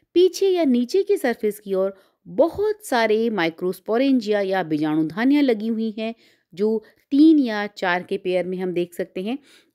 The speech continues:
इस तरीके से बहुत सारे सोरस हमारे माइक्रोस्पोरोफिल के नीचे के सरफेस पर लगे हुए होते हैं। In between these groups are present many hair-like structure।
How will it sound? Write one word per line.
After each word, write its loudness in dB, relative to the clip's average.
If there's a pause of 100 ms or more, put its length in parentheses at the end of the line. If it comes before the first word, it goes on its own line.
इस -2
तरीके 0
से -4
बहुत -4
सारे -2
सोरस -6 (320)
हमारे -4 (360)
माइक्रोस्पोरोफिल -4
के -6 (260)
नीचे 0
के -6
सरफेस -6
पर -2 (300)
लगे 2
हुए -2
होते -8
हैं। -12 (1700)
In 0
between 0
these -6
groups -4 (160)
are -8 (140)
present -10
many 2 (260)
hair-like -6
structure। -18